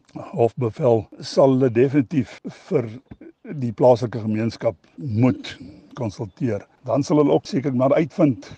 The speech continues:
dat vir van die mense is dit belangrik dat hulle voorvaders in die see is, omdat hulle kultuur is verbonde aan die see en Shell of wat ook al die maatskappy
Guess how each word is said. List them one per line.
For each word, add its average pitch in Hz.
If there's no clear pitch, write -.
dat 127
vir 147
van 131
die 143
mense 143
is 120
dit 123
belangrik 131
dat 131
hulle 135
voorvaders 143
in 135
die 139
see 147
is, 139
omdat 117
hulle 110
kultuur 147
is -
verbonde 131
aan 143
die 131
see 139
en 139
Shell 139
of 104
wat 123
ook 127
al 131
die 120
maatskappy 123